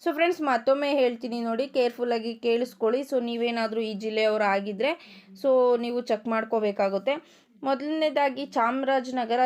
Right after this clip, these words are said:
ಜಿಲ್ಲೆ, ರಾಯಚೂರು ಜಿಲ್ಲೆ, ಚಿಕ್ಕಬಳ್ಳಾಪುರ ಜಿಲ್ಲೆ, ರಾಮನಗರ ಜಿಲ್ಲೆ, ಚಿಕ್ಕಮಗಳೂರು ಜಿಲ್ಲೆ, ಶಿವಮೊಗ್ಗ ಜಿಲ್ಲೆ, ಚಿತ್ರದುರ್ಗ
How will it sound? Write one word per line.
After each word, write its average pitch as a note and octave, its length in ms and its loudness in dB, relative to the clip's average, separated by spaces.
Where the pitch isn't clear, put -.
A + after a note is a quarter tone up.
ಜಿಲ್ಲೆ, A#3+ 420 0
ರಾಯಚೂರು A3+ 580 0
ಜಿಲ್ಲೆ, B3 580 -2
ಚಿಕ್ಕಬಳ್ಳಾಪುರ A#3 800 2
ಜಿಲ್ಲೆ, A3 400 -2
ರಾಮನಗರ C#4+ 600 2
ಜಿಲ್ಲೆ, A#3 400 -2
ಚಿಕ್ಕಮಗಳೂರು C#4 760 -2
ಜಿಲ್ಲೆ, A#3 460 -2
ಶಿವಮೊಗ್ಗ D4+ 420 0
ಜಿಲ್ಲೆ, B3 540 -2
ಚಿತ್ರದುರ್ಗ C4 640 -2